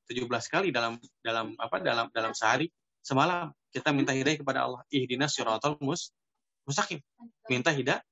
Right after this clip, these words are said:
minta hi-, bahkan kita sholat, tapi minta hidayah lagi. Emang kita mau menampakkan iftikor kepada Allah Subhanahu wa taala. Iftikor kepada Allah Subhanahu wa taala. Baik. Apa di tengah-tengah ini saya ingin bicarakan?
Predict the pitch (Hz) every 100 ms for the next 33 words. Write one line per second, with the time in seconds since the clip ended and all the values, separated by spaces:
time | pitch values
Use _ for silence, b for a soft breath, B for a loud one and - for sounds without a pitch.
0 | _ _ 131 120 - _ _ _ _ 131
1 | 208 226 240 320 330 180 - _ _ _
2 | _ - 220 185 165 165 160 156 185 170
3 | - 285 311 269 233 _ _ _ _ -
4 | 120 131 208 160 151 - _ 147 143 139
5 | 139 131 139 135 143 139 - - 135 147
6 | 131 101 101 - 117 123 120 117 - 113
7 | 107 101 - 92 - _ _ _ _ _
8 | _ - 143 - 123 147 156 135 120 -
9 | 123 127 127 110 110 110 - - 110 98
10 | - 117 - _ _ _ _ _ _ -
11 | - 147 151 135 135 127 139 127 120 _
12 | _ 110 113 110 110 107